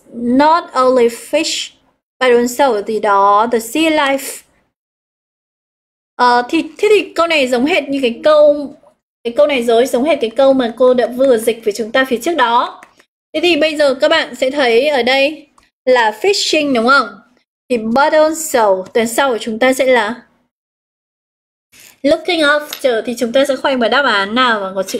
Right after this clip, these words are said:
look after thì sẽ đúng luôn. Đấy. Những người dân làng thì không chỉ câu cá đúng không?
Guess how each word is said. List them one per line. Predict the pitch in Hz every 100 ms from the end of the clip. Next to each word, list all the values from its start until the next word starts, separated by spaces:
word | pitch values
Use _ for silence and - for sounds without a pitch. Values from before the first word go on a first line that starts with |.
| 247
look | 277 311
after | - 269 302 - 285 240
thì | 220
sẽ | - -
đúng | 226 220
luôn. | 262 254 247 302
Đấy. | 110 - - - - _ -
Những | 285
người | 320
dân | 277 285
làng | 277 247 220
thì | 208
không | 277 262
chỉ | 254 -
câu | 233
cá | 233 214 202 208
đúng | 233
không? | 247 254